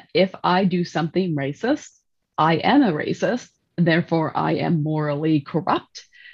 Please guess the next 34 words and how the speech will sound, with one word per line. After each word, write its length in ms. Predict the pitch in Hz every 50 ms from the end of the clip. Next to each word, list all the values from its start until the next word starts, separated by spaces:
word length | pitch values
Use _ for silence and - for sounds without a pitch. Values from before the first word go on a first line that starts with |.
| _ _ _ -
and 160 | 160 170 165
not 260 | 160 156 147 - -
worthy. 460 | 139 143 139 - - 98 73 - - _ _ _ _ _ - - - - - _ _ _
Uh, 220 | 175 180 170 165 - -
and 180 | 180 180 185 - -
oftentimes 920 | - 180 208 240 - - 233 220 196 - 180 160 156 151 151 151 156 151
that 200 | 143 147 151 - - _
stops 560 | - - - - 180 180 190 185 - - -
us, 180 | - 175 -
that 220 | - 160 151 - -
creates 300 | - - 147 151 - -
a 40 | 147
fragility 760 | - - 160 151 147 - 175 170 160 151 147 147 139 143 143
in 260 | 143 - 156 151 156
which 200 | 147 139 135 -
stops 540 | - - - _ 170 151 151 151 151 - -
us 200 | 139 143 143 -
from 200 | _ - 160 147
actually 340 | 143 143 143 - - 160 -
understanding 1080 | - 160 - - - 160 - - - - 349 381 330 214 170 139 156 156 156 156 165 165
that 220 | 160 160 - -
the 80 | - 147
reason 440 | 151 202 240 269 220 185 160 156
we 140 | 160 180 185
do 240 | 156 160 185 175 151
racist 540 | 139 147 143 156 165 - - 123 - - -
things 440 | 233 247 185 156 156 139 - - _ -
is 140 | 170 156 151
because 280 | 165 156 - 165 143
we've 140 | 170 165 151
been 140 | 151 151 160
socialized 720 | - - 151 160 165 - - 131 - - - - - - -
in 80 | 131
it. 120 | 123 -